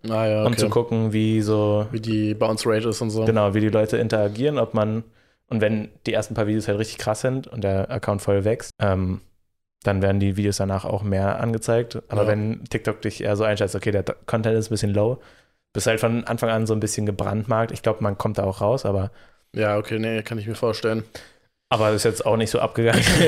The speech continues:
Speaker 2: die TikToks,
Speaker 1: Überhaupt
Speaker 2: also.
Speaker 1: nicht. Also unsere TikToks haben, glaub ich, am meisten, äh, am wenigsten von allen Klicks, oder?
Speaker 2: Nee.
Speaker 1: Also die Real, nee?
Speaker 2: <laughs> Nee, deswegen wollte ich nochmal die Shorts ansprechen.
Speaker 1: Hä,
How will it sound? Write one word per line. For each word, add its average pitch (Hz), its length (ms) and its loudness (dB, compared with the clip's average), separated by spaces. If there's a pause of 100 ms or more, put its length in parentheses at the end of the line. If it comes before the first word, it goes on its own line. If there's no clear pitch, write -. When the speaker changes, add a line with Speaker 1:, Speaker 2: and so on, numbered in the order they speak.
Speaker 2:
die 139 140 2
TikToks, 160 220 2
Speaker 1:
Überhaupt 151 180 4
Speaker 2:
also. 107 160 4
Speaker 1:
nicht. 113 180 0
Also 117 220 2
unsere 117 180 -2
TikToks - 920 -4
haben, 135 460 0 (220)
glaub 139 240 2
ich, 147 100 -2
am 117 180 2
meisten, 143 600 0
äh, 139 100 6
am 117 220 2
wenigsten 160 440 0
von 127 180 -4
allen 120 300 0
Klicks, 117 380 -2
oder? 143 280 0 (100)
Speaker 2:
Nee. 117 280 2
Speaker 1:
Also 120 220 0
die 113 120 0
Real, 139 260 0 (100)
nee? 180 320 2
Speaker 2:
<laughs> - 80 -16
Nee, 123 400 0 (400)
deswegen 120 380 2
wollte 120 200 4
ich 110 60 -2
nochmal 117 220 2
die 110 80 0
Shorts 120 300 0
ansprechen. 104 640 0 (320)
Speaker 1:
Hä, - 120 4